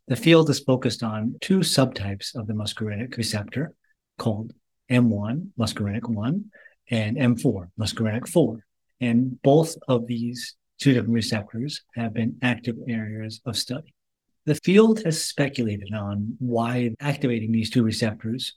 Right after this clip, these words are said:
may be helpful in schizophrenia. We've got a few graphics you could refer to, and most of the research is centered in around indirect interactions with the dopamine receptor. However, there is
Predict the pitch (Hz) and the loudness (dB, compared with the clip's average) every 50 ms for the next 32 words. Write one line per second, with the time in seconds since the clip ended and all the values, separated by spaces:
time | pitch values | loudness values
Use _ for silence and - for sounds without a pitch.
0 | _ _ - 135 135 120 123 113 123 120 110 104 - 110 104 101 101 110 110 107 | _ _ 6 6 6 6 6 2 0 0 -2 -2 -6 -8 -8 -8 -8 -8 -8 -8
1 | - 104 - 110 104 101 101 101 101 110 - _ _ _ _ _ _ _ _ 139 | -10 -10 -8 -8 -6 -6 -6 -6 -8 -8 -12 _ _ _ _ _ _ _ _ -4
2 | 117 - 123 107 123 - - - - 160 151 156 - 120 113 110 104 - 113 - | -2 -2 -4 -4 -4 -8 -6 4 6 6 6 6 4 0 0 0 -2 -6 -8 -6
3 | - 120 113 - 113 110 113 113 - - 131 123 110 98 - 110 123 170 - - | -6 -6 -4 -4 -4 -2 -4 -4 0 2 2 2 2 0 -2 -2 -2 -4 -4 -10
4 | - - - - _ _ 180 175 170 170 170 - - _ _ _ - 147 147 151 | -16 -20 -20 -20 _ _ 0 2 2 0 -2 -6 -8 _ _ _ 2 4 6 8
5 | 170 185 220 202 - - 156 135 131 120 123 123 117 - 120 117 110 - 123 113 | 8 8 8 6 4 2 2 2 4 4 4 2 2 2 -2 -4 -2 -2 -2 -2
6 | - - - 131 123 117 113 120 117 135 147 127 120 113 110 107 107 107 107 107 | -2 -2 0 2 2 2 0 -2 -4 -2 0 0 0 0 0 0 -2 -4 -4 -4
7 | 107 110 107 - - - 160 156 143 139 127 120 113 110 - _ _ 127 113 127 | -4 -6 -6 -8 4 8 10 10 10 10 8 6 4 0 -4 _ _ 0 2 2
8 | 113 107 101 101 - 113 113 104 - 120 113 107 120 117 113 117 120 113 110 107 | 2 0 -2 -4 -4 -4 -4 -4 -2 -4 0 2 2 0 2 2 2 2 2 2
9 | 104 101 98 - 101 101 - - 107 117 131 - _ _ _ _ _ _ - - | -2 -6 -8 -8 -10 -12 -10 -10 -10 -10 -10 -14 _ _ _ _ _ _ -4 0
10 | 160 185 190 - 151 135 113 101 101 107 131 139 - _ _ _ _ _ 127 127 | 0 0 2 2 2 2 2 2 -4 -6 -6 -8 -10 _ _ _ _ _ 4 4
11 | 123 123 131 131 | 4 4 2 0